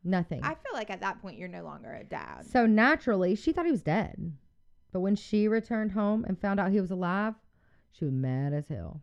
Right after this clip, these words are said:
Speaker 2: I would be too.
Speaker 1: Uh, yeah. So she shows up at their apartment with a baseball bat in hand. Luckily, he wasn't home. Addie was, and she would not answer the door. But after he heard about it, he called and asked, "Hey, can we meet up with the kids?" She said, "We can talk. We can meet up, but I'm not bringing the kids."
Speaker 2: No, you're not,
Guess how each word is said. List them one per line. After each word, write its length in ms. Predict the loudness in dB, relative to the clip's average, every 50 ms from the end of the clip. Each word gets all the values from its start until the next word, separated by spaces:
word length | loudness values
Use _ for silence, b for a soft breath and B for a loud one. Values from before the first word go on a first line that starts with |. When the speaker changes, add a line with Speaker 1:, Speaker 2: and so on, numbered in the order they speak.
| _ _ -2
Speaker 2:
I 260 | 0 0 0 0 -2
would 220 | -4 -6 -6 -6
be 160 | -6 -8 -8
too. 160 | -8 -8 -4 0
Speaker 1:
Uh, 480 | 2 4 4 4 6 6 4 4 2 2
yeah. 260 | 2 0 0 0 -4 -4
So 180 | -2 -2 -2
she 160 | 0 0 0
shows 240 | 2 4 4 4 4
up 100 | 4 2
at 60 | 2
their 80 | 2 0
apartment 340 | 2 2 2 2 2 2 0
with 100 | 0 0
a 40 | 0
baseball 360 | 0 0 -2 -2 -2 -4 -4
bat 220 | -2 -2 -2 -2 -2
in 60 | -2
hand. 300 | 0 0 0 0 -2 -4 b b b b b b b b b
Luckily, 320 | 2 4 4 4 4 6
he 60 | 6 6
wasn't 280 | 6 4 2 2 2
home. 200 | 2 2 2 0 0
Addie 260 | 0 2 2 4 4 4
was, 320 | 4 4 4 4 2 2
and 140 | 2 0 0
she 120 | 0 0
would 120 | 2 2 2
not 200 | 2 2 2 0
answer 300 | 0 -2 -2 -2 -2 -2
the 80 | -2 0
door. 420 | 2 4 4 4 2 0 -2 -4 b b b b b b b b b b _ _ _ _ _ _ _ _ -4 0
But 140 | 0 2 2
after 300 | 2 0 2 2 2 4
he 160 | 4 4 4
heard 220 | 4 4 4 4 4
about 240 | 2 2 2 2 2
it, 220 | 0 0 -2 B B B B B
he 160 | B -2 0
called 300 | 0 2 2 2 2 2
and 100 | 2 2
asked, 280 | 2 0 0 0 0 0
"Hey, 180 | 2 2 2
can 160 | 2 2 2 4
we 120 | 4 6
meet 220 | 4 4 4 4
up 160 | 2 0 0 -2
with 120 | -2 -2
the 60 | -2
kids?" 240 | 0 2 2 2 2
She 80 | 0 -2
said, 180 | -2 0 0 0
"We 140 | 0 0 0
can 160 | -2 -2 -2
talk. 280 | 0 2 2 2 2 2
We 80 | 0 0
can 120 | 2 2
meet 120 | 4 4 4
up, 120 | 4 2 2
but 60 | 2
I'm 120 | 2 4 4
not 120 | 4 2
bringing 180 | 2 2 0 0
the 60 | 0
kids." 360 | 0 0 0 0 -2 -6 -8
Speaker 2:
No, 280 | -8 -6 -6 -6 -8 -6
you're 180 | -6 -6 -6
not, 260 | -6 -8 -10 -10 -14